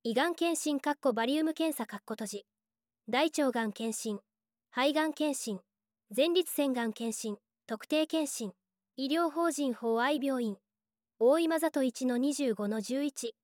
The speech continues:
電話番号六九七三の一一二二。実施項目。胃がん検診かっこバリウム検査かっこ閉じ。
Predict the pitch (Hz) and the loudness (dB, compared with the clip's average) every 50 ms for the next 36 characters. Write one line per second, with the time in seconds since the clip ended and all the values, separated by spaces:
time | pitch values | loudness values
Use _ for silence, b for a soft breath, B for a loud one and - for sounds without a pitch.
0 | _ _ _ _ _ - 214 247 285 320 320 311 277 311 320 311 262 247 220 196 | _ _ _ _ _ 0 2 4 4 4 2 2 2 2 2 2 2 0 0 0
1 | 185 202 196 - - - - 262 262 254 247 233 240 247 - - 254 254 247 240 | -2 -4 -8 -10 -14 -4 0 0 2 2 2 0 -2 -2 -2 -2 -2 0 0 0
2 | 247 254 247 - - 233 220 208 - - 214 208 220 226 226 214 214 220 220 202 | 0 -2 -2 -4 -4 -6 -6 -6 -6 -6 -4 -2 -2 -2 -2 -2 -4 -4 -6 -6
3 | - _ _ _ _ _ _ _ _ _ _ _ _ 196 220 233 - - 311 311 | -10 _ _ _ _ _ _ _ _ _ _ _ _ -8 -6 -6 -4 -6 -4 0
4 | - 370 370 330 311 - - 220 208 - _ _ _ _ _ _ _ _ _ - | 2 2 2 2 0 -2 -6 -10 -16 -16 _ _ _ _ _ _ _ _ _ -6
5 | 233 220 240 285 339 349 - 339 339 339 311 - 311 294 277 - 294 285 - - | -2 0 2 0 0 0 0 0 0 0 0 0 0 0 0 0 -2 -4 0 0
6 | 269 226 226 226 240 277 311 311 311 311 - 320 320 294 - 233 - - 202 - | 0 2 2 2 2 2 2 2 0 0 0 0 -2 0 -2 -6 -8 -8 -12 -10
7 | - 220 - 226 196 - 202 - | -10 -8 -8 -8 -8 -8 -10 -12